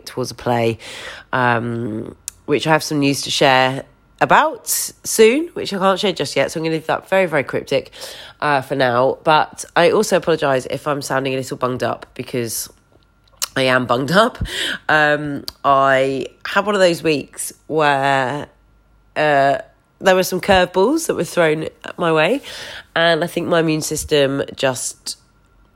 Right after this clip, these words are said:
went on holiday, and I've either got the flu or I've got a cold. It's not covid. I've done numerous lateral flows and P C Rs, as is the fun times of, uh, twenty twenty-one. Um,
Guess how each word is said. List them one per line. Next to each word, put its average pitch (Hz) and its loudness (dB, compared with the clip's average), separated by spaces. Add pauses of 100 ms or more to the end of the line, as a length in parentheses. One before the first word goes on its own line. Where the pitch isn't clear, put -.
(300)
went 139 0
on 127 0
holiday, 123 -2
and 123 -2
I've 139 -4
either 156 2
got - -8
the - -8
flu 117 0
or 131 -4
I've 120 -10
got 170 0
a 151 0
cold. 117 -4
It's - -6
not - -2
covid. 123 0
I've - -12
done 127 -4
numerous 131 -2
lateral 143 -4
flows 117 -4
and 113 -8
P 170 -2
C - -6
Rs, 107 -6
as 123 -6
is 120 -10
the 117 -14
fun 113 -8 (480)
times 180 2
of, 131 -4
uh, 127 0 (540)
twenty 143 -2
twenty-one. 170 4 (760)
Um, 160 2